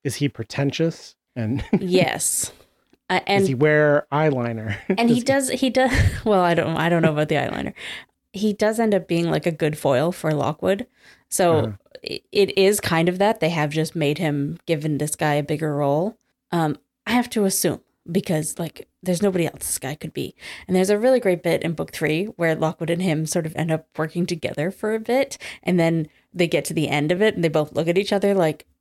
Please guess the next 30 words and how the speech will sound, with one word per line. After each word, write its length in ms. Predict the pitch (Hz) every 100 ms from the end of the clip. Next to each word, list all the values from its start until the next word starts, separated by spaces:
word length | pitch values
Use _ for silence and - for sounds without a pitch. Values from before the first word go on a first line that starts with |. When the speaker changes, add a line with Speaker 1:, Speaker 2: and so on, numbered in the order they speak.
| _ _
Speaker 2:
"So 500 | - 170 165 165 165
do 100 | 170
we 120 | 156 160
fight 240 | 160 160
now?" 340 | 196 208 226 233 -
<laughs> 180 | - -
Like, 220 | 165 160 - - - _
<laughs> 100 | -
Speaker 1:
Oh, 300 | 151 143 135
that's 200 | 139 -
fun. 320 | 127 117 117
I 80 | 175
Speaker 2:
it's 80 | 147
Speaker 1:
love 80 | 139
Speaker 2:
great, 160 | 127
Speaker 1:
that 120 | 127 120
kind 20 |
Speaker 2:
yeah. 160 | 175
Speaker 1:
of 60 | -
thing. 160 | 139 135 - -
Yeah. 100 | 127 117 - _ _ _
Speaker 2:
Like, 140 | 202 196
it, 200 | 160 -
it 80 | 190
doesn't, 380 | 214 196 170 - 170 - _ _ _ -
it's 100 | 175
not 80 | 196
for 80 | 165
very 240 | 156 143
long, 340 | 143 139 160